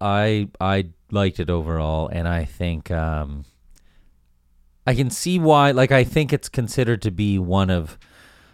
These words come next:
uh, Bertolucci's most, more popular movies. Again,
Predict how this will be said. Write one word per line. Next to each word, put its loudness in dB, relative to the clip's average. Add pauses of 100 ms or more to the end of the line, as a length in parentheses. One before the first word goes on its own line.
(100)
uh, 2
Bertolucci's 0 (320)
most, 0 (180)
more 2
popular 2
movies. 0
Again, 0